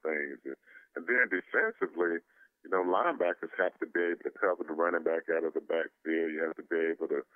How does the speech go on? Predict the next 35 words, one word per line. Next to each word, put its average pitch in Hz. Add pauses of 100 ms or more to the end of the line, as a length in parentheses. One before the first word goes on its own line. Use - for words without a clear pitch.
(340)
cover 87
the 82
tight 85
end 80
running 80
up 78
the 73
field. 95
So 69 (420)
I -
think 95
those 92
guys 87
have 80
to 85
do 82
a 80
lot 85
more 76
running 85
than, 73
uh, 69 (160)
some 80
of 76
the 76
guys 73
did 76
back 76
when 71
I 69
played. 82
But - (560)
I 120
was 104
a -